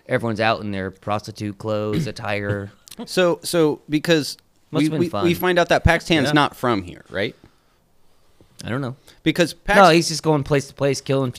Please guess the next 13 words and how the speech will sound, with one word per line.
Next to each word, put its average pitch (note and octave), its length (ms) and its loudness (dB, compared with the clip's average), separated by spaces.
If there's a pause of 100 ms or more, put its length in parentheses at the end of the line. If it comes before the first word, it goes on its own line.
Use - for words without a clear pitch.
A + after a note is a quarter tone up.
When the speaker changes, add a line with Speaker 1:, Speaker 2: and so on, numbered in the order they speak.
(100)
Speaker 1:
convenience G2+ 440 -6
store F#2+ 180 -10
Speaker 2:
He's G2 80 -8
a G2+ 40 -10
Speaker 1:
people. D#3+ 160 4
Speaker 3:
drifter. F2+ 340 -6
Speaker 2:
But E3+ 120 2
Paxton G#3 460 0
says F#3 320 -2
to D#3+ 320 0
Wax, F3 380 0
he D3+ 80 -4
goes, B2+ 280 0